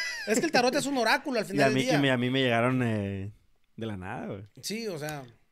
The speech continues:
Speaker 1: Pero puedo, puedo hacer un esfuerzo. Este, ¿qué tipo de preguntas suelen hacer las personas?
Speaker 2: Yo, yo sugiero siempre que sean preguntas relacionadas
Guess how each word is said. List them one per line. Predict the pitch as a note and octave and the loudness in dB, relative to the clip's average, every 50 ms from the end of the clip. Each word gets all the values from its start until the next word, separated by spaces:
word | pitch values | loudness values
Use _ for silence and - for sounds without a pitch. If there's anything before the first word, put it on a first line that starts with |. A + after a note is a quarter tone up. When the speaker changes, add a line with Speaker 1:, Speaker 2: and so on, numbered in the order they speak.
| _ - | _ 2
Speaker 1:
Pero | D3+ D3 D3+ D#3 D3+ C#3+ D3 D#3 D3 - | 4 6 8 8 8 8 6 4 2 0
puedo, | - A2+ A2 A2 A2 A2 G#2 - | -2 0 2 2 0 0 -2 -2
puedo | - A2 G#2 | -4 -4 -2
hacer | G2+ G#2 | -2 -2
un | G#2 | -4
esfuerzo. | G2+ G2 - D#3+ F3+ - - - - - _ - | -4 -4 -6 -6 -6 -8 -10 -18 -20 -20 _ -14
Este, | - G#2 G2+ G2+ - - - - - _ - G2+ F#2+ F#2+ F#2 F#2 F2+ F#2 F2+ F2+ F2 F2 F#2 G2+ - | -10 -10 -10 -10 -12 -14 -18 -20 -16 _ -8 -8 -6 -6 -8 -8 -8 -8 -8 -10 -10 -12 -14 -10 -8
¿qué | D3+ C#3+ | -6 -4
tipo | E3 D#3 - D#3 | -2 -2 -2 -2
de | C#3+ | -2
preguntas | - B2+ B2 A#2 A#2 A#2 - C3 A#2+ A2+ - | 0 0 0 0 -2 -2 -2 -2 -2 -2 -4
suelen | - - A#2+ A2 A2 | -8 -8 -8 -6 -6
hacer | G#2+ - - G#2+ G2 F#2 - - _ - | -8 -8 -8 -10 -10 -12 -16 -20 _ -16
las | A#2 G2 - | -16 -16 -14
personas? | G2+ F#2 F#2 - - | -14 -14 -8 -4 -2
Speaker 2:
Yo, | A#3 A#3+ | -2 -2
yo | A3 G3 B3 B3 | 0 -2 -2 -2
sugiero | A#3+ D4+ C4 - D4 D#4+ D#4+ C#4 | -2 -4 -6 -4 -2 -2 0 -2
siempre | - C4+ C4+ C4+ B3+ D4+ C4+ | -2 -4 -4 -6 -6 -8 -8
que | B3 G#3+ | -6 -4
sean | - A3+ B3 B3+ B3 | -4 -4 -4 -4 -6
preguntas | - A#3+ G#3+ G3+ G#3 G#3 A#3+ A#3+ | -8 -6 -6 -6 -6 -6 -8 -8
relacionadas | A#3 A#3 A3+ - - F#3 F3 F3 F3+ G3+ A3+ A3+ A3 - | -8 -8 -10 -8 -8 -8 -8 -8 -8 -8 -8 -10 -12 -14